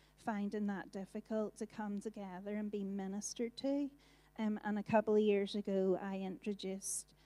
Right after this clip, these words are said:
um, them to Leanne and Jason, and they've just really clicked and made good friendship. And Jason and Leanne were able to go over there and be part of that day. And Sarah sent me this beautiful message saying how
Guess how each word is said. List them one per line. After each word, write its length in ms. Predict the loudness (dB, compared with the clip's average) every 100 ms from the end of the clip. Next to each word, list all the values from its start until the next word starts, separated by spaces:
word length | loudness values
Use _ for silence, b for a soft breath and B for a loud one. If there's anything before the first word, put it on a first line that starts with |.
| b b -6
um, 360 | -2 -2 -2 -2
them 300 | -2 0 -2
to 120 | -2
Leanne 360 | 0 2 2 2
and 160 | 0
Jason, 420 | 0 -4 -2 0
and 160 | 2 2
they've 220 | 2 0
just 280 | -2 -6 -4
really 340 | -2 -2 -4 -6
clicked 360 | -4 -4 -4 -12
and 180 | -6 -4
made 300 | -2 -4 -6 -6
good 200 | -6 -6 -6
friendship. 600 | -6 -4 -4 0 2 0 -4 B B B -2
And 140 | 0
Jason 380 | 2 4 2 2
and 100 | 0
Leanne 360 | 2 2 0 0
were 100 | -2
able 360 | 0 0 0
to 120 | -4 -2
go 200 | 0 2
over 260 | 4 2 0
there 240 | -2 -4
and 100 | -4
be 140 | -6
part 300 | -4 -2 -2
of 100 | -2 -4
that 260 | -8 -8 -8
day. 440 | -4 0 0 0 -4 B B -8
And 200 | -4 -2
Sarah 400 | 0 2 4 2
sent 320 | 0 -2 -4
me 140 | -6 -6
this 200 | -6 -4
beautiful 500 | 2 4 4 4 2
message 640 | 2 -2 -4 -6 -6 -4
saying 460 | -2 -2 -2 -4 -6
how 160 | -6